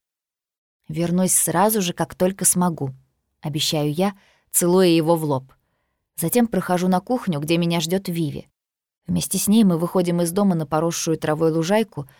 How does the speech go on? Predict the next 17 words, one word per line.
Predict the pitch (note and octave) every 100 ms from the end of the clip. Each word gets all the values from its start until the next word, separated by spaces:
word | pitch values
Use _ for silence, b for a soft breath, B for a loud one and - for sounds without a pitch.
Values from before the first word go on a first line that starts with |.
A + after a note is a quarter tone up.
| b -
где | F3 F#3+
она | G3+ G3+
вырастила | G#3+ G#3+ - F3+
несколько | F3+ G3 - F#3 G#3
кустиков | - G3 G3 F#3+ -
крестовника. | F#3+ G3 - C#3 C3 C3 D3 _ _ _ -
Тарин | F3+ A3 B3
плетется | G#3 F#3+ F#3+ G3 F#3+
следом | - G3 D#3+ D3+
за | D3+ D#3+
нами, | G#3+ A#3 E3 b b b _ _ _ _
теребит | G#3+ A3 A3 C#4
рукав | A#3+ A#3+ C4+ C4+
надетого | G3 F#3 A#3+ A3+ G3+
на | F3+
ней | E3+ F#3+
свитера. | - D#3 C3+ B2 -